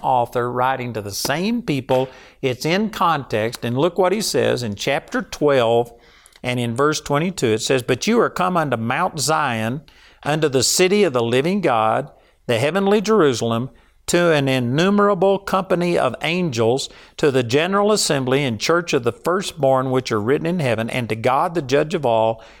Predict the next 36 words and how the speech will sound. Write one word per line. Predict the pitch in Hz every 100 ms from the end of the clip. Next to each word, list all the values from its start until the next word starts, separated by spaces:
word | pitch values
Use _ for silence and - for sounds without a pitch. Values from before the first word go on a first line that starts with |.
| _
and | 143 139
to | -
the | 160 135
spirits | - - - 226 156 104 - - - _ _ _
of | - 123 117
just | 107 165 165 -
men | 135 160 147 113 101 110 - - _
made | - 131 135 127 127 - -
perfect." | 165 147 101 82 - - _ _ _ _ _ _ _
Look | 180
at | 170 -
that. | 110 95 - _ _ _ _ -
"To | 180
the | 156 131
spirits | - - 247 262 131 104 - - _ _
of | 135 120
just | 135 127
men | 135 127 110
made | 107 107 104
perfect." | 123 101 - - _ _ -
Now |
remember, | 160 180 240 285 117 92
in | 156 202
context, | - 233 233 233 190 123 95 -
he | 170
said | 165 - 220 147 107
in | - 123
Hebrews | 117 190 175 123 107
chapter | - 151 156 - 160
ten, | - 180 135 101
verse | 101 139 139
fourteen, | - 151 147 - 160 143 110
"For | 139
by | 123 131
one | 113 110 139 143
offering | 143 160 170 139 120